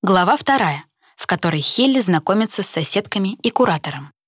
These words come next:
И все-таки по дороге я заглядывала мельком во все зеркала. Их тут через метр понавешено. Вот в каждом и видела. Бежит девчушка, небольшого роста, глаза как две дыры черные, тощая, губки бантиком, как у младенца.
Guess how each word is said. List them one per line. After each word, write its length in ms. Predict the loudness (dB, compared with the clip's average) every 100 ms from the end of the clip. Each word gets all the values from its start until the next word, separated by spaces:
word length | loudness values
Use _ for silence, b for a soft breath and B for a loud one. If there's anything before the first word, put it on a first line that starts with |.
| _ _ _ _ _ _ _ _ _ _ _
И 100 | -2
все-таки 440 | 0 2 0 0 -2
по 120 | 0
дороге 400 | 2 4 4 2
я 200 | 2 2
заглядывала 580 | 2 2 2 2 2 2
мельком 420 | 4 2 2 0
во 100 | 0
все 200 | 0 0
зеркала. 520 | 0 0 2 0 0 -8 _ _ _ _
Их 220 | 0 0
тут 180 | -2 -4
через 320 | 0 2 2
метр 320 | 4 2 0 -2
понавешено. 680 | 2 2 2 0 -2 -6 -20 _ _ _ _
Вот 200 | -2 0
в 80 | 0
каждом 380 | 0 0 2 2
и 60 | 2
видела. 380 | 0 -2 -4 -10 _ _ -2
Бежит 320 | 2 2 0
девчушка, 600 | -4 -4 2 2 0 -6 -12 _ -2
небольшого 560 | 0 2 0 -2 -2
роста, 380 | 0 0 0 -8 B B
глаза 360 | 0 0 2 0
как 200 | -2 -4
две 180 | -2 0
дыры 320 | 0 0 0
черные, 520 | 0 0 0 -2 -4 0
тощая, 440 | 2 2 2 -2
губки 320 | -2 -2 -2
бантиком, 600 | -4 0 0 0 -4 -6
как 240 | -4 -4 0
у 40 |
младенца. 640 | 2 2 2 0 0 -6